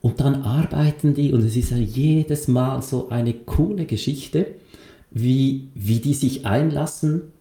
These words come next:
Die letzte Gruppe hat zum Beispiel gleich in der Kirche übernachtet, um überhaupt zu wissen, was dieser Raum ist. Ähm, und die haben dann eine, eine Installation gemacht zur Frage,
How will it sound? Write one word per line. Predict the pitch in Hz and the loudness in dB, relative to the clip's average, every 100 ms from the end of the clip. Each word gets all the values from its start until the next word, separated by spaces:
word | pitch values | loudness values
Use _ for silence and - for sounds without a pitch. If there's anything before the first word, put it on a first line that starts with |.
| _ _ _ - | _ _ _ 2
Die | |
letzte | 120 143 - | 2 2 0
Gruppe | 131 135 135 117 | 0 0 0 0
hat | 104 - | 0 -4
zum | 104 | -2
Beispiel | 101 - 98 | -2 0 -2
gleich | 104 110 123 113 | 0 0 2 0
in | 101 | 0
der | 95 | 0
Kirche | - 107 - | 2 2 2
übernachtet, | 101 95 95 120 - - 151 - | 0 0 0 -2 -4 -4 -4 -2
um | 120 | 0
überhaupt | 107 110 110 107 - | 0 0 0 -2 0
zu | 120 | -2
wissen, | 127 127 120 107 | 0 -2 0 0
was | 104 | 0
dieser | 107 - 101 98 | -2 0 0 0
Raum | 92 120 143 | 0 0 2
ist. | 151 - - - - - - - - - | 0 -2 -8 -18 -18 -20 -18 -20 -6 2
Ähm, | 110 113 110 110 110 - - - _ | 4 4 4 2 0 -4 -20 -20 _
und | 113 - | 0 2
die | 127 | -2
haben | 120 151 139 | 0 -2 -2
dann | 135 135 135 - | -2 -4 -6 -8
eine, | 120 107 101 98 90 - - _ _ _ _ _ | -2 2 4 2 0 -8 -20 _ _ _ _ _
eine | 104 101 117 | 0 2 2
Installation | 110 - 104 107 - 113 135 | 0 -2 -2 -2 0 0 2
gemacht | 135 123 123 - | 0 0 -2 -4
zur | - 107 | -2 0
Frage, | - 104 95 107 123 123 | 0 0 2 2 0 -2